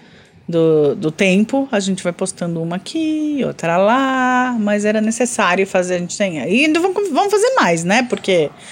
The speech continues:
foto nunca é demais, é sempre legal. Mas conta pra gente o que vocês acharam das fotos novas. A gente viu pelas curtidas que parece que a ba-, a galera gostou. Você gostou, Paula?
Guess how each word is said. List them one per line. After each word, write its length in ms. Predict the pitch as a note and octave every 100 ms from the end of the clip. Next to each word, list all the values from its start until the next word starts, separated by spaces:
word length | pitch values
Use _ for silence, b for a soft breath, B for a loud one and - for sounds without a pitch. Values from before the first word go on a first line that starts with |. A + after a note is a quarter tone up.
| B B
foto 320 | - G#3+ A3
nunca 260 | A#3+ A3+ A3+
é 20 |
demais, 400 | A3+ A#3+ D3 -
é 20 |
sempre 300 | E3 E3+ F3
legal. 240 | A3 G3 E3
Mas 160 | F#3
conta 200 | - A#3
pra 120 | A#3 B3
gente 160 | A#3+
o 20 |
que 60 | A#3
vocês 120 | A3+
acharam 320 | A3+ A3+ G#3
das 160 | G#3 G#3
fotos 300 | G#3 G3+ G#3
novas. 380 | G#3 E3+ E3+ F#3
A 20 |
gente 180 | A#3 A#3
viu 120 | C4+
pelas 240 | - B3+
curtidas 520 | A#3+ B3 A#3 G#3+ A#3+ -
que 460 | - - - -
parece 300 | F4+ E4 A3+
que 60 | C4
a 20 |
ba-, 120 | B3+ A3
a 80 |
galera 280 | A#3+ B3 A#3
gostou. 420 | A#3 D4 - D#3+ -
Você 140 | -
gostou, 300 | E3+ D#3+ A3+
Paula? 240 | - E3